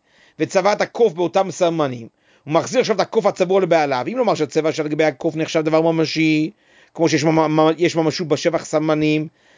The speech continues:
אז עכשיו שהוא השיב גם את הקוף וגם את הסממנים, אז הוא השיב, כמו לגבי הצמר. אבל אם אין ממש, אז זה רק מראה בלבד, הגזלן חייב עדיין דמי הסממנים. במקרה הזה הגזלן לא יכול לפטור עצמו מחיובו על ידי שבח הצביעה שנותן לבעלים,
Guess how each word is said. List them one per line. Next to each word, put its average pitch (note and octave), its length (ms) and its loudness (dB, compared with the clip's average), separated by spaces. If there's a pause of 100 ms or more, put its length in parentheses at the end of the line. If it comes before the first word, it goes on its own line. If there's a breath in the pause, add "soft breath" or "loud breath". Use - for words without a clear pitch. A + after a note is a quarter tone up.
(140 soft breath)
אז C#3 160 0
עכשיו G#3+ 260 2
שהוא F3+ 140 -2
השיב G3 320 -2
גם F#3 140 0
את F3 60 -6
הקוף D#3+ 260 -2
וגם D#3+ 180 2
את E3+ 60 -4
הסממנים, C#3 540 -2
אז B2+ 100 -2
הוא F#3 100 -2
השיב, C#4+ 300 -2 (200)
כמו G#3 160 0
לגבי A3 280 2
הצמר. G#3+ 360 0
אבל D3+ 180 0
אם F#3 80 -4
אין C4 180 -2
ממש, A#3+ 440 -2 (680)
אז E3 440 0
זה D3+ 180 0
רק F#3 140 2
מראה G3 280 0
בלבד, G#3 320 0
הגזלן G3+ 300 0
חייב G3+ 180 2
עדיין G3+ 260 0
דמי F#3+ 180 2
הסממנים. A3 580 0 (600 soft breath)
במקרה C3 320 0
הזה G#3+ 120 0
הגזלן F#3+ 300 0
לא G#3 80 2
יכול A#3+ 200 2
לפטור A3 240 0
עצמו G3+ 200 -2
מחיובו F#3+ 360 -2
על F#3 60 2
ידי E3+ 120 -2
שבח F#3+ 340 -2
הצביעה E3+ 400 -2
שנותן E3 260 -2
לבעלים, C#3 420 -2